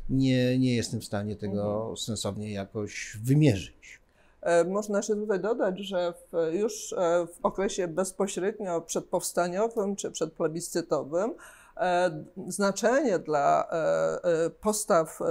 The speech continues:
Speaker 2: ludności polskiej, tak, postaw za przynależnością, e, do, e, państwa polskiego, e, wpływ miały relacje,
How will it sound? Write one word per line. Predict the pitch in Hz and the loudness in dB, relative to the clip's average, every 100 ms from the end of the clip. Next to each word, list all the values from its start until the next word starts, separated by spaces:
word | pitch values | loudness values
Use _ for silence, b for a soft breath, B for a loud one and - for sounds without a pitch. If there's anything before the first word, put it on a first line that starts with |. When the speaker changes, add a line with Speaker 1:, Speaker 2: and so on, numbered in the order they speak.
| 165 | 0
Speaker 2:
ludności | 165 175 190 - 175 | -2 -4 -6 -4 -6
polskiej, | - 175 147 - - 175 180 | 0 0 0 -6 -4 -2 2
tak, | 165 165 | 0 0
postaw | - 170 190 180 | -4 -2 0 0
za | 160 190 226 | 2 4 4
przynależnością, | - 190 170 165 160 160 160 - - 160 175 B B B | 4 -4 -2 -2 -2 -4 -8 -6 -6 -6 -8 B B B
e, | 170 170 | 2 4
do, | 165 165 165 - 160 | 4 4 2 0 -2
e, | |
państwa | 165 - 185 - 160 | -2 -2 -2 0 0
polskiego, | 165 160 - - 151 151 151 233 B B | 2 -4 -4 -4 -4 2 2 2 B B
e, | - 165 | -2 -2
wpływ | 160 208 254 | 2 4 6
miały | 247 202 208 - | 6 6 6 6
relacje, | 196 196 196 214 - 196 185 | 4 6 6 4 2 2 2